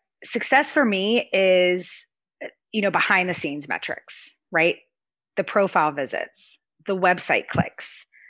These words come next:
Um, it's the metrics that only you and I can see when we look at our insights. Engagement rate's good too, but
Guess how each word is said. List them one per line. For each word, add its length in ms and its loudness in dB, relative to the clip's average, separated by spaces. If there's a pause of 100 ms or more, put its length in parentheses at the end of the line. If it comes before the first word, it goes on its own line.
(220)
Um, 720 -2 (580)
it's 160 -2
the 80 0
metrics 300 0
that 220 0
only 580 -6
you 180 -2
and 80 0
I 140 2
can 140 -6
see 220 2
when 140 4
we 160 0
look 220 -4
at 60 2
our 120 2
insights. 760 -10 (720)
Engagement 500 4
rate's 220 4
good 200 2
too, 200 2
but 140 2